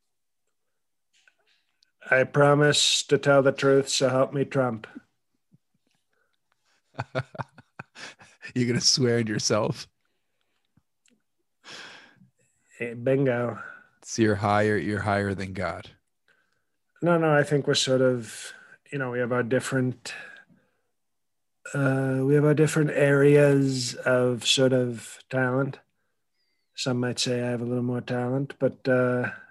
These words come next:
Speaker 1: no, no, I, we have great respect for God.
Speaker 2: You've, you've said that you do a-, things a lot better than Jesus,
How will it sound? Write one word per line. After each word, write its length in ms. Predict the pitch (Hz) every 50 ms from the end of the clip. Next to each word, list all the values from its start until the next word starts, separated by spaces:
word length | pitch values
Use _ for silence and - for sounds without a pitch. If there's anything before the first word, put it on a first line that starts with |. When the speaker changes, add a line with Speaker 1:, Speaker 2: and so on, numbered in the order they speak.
| _ _
Speaker 1:
no, 260 | - 160 175 170 143 135
no, 100 | 135 131
I, 280 | 120 120 117 117 - -
we 120 | 123 123
have 240 | 120 113 107 104 110
great 220 | 127 123 127 127
respect 400 | - 143 - - - 117 110 -
for 100 | - 117
God. 300 | 107 113 110 107 104 - - _ _ _ _ _ _ _ _ _ - - _ _ _ _ _ _ _ _ _ _ _ _ -
Speaker 2:
You've, 480 | - 117 117 117 120 120 113 101 - - _ _ _ - -
you've 260 | 113 107 110 107 -
said 320 | - - - 135 135 120
that 180 | 113 107 104 -
you 640 | - 101 101 98 101 101 101 101 101 98 98 95 90 95 - _ - 98 -
do 300 | - - 104 104 104 104 -
a-, 240 | - 104 104 - -
things 320 | - 113 110 107 107 101
a 60 | 101
lot 240 | 101 104 101 101 -
better 260 | - 104 98 95 95
than 160 | 95 95 92 90
Jesus, 720 | 85 92 92 87 82 - - - - - - - -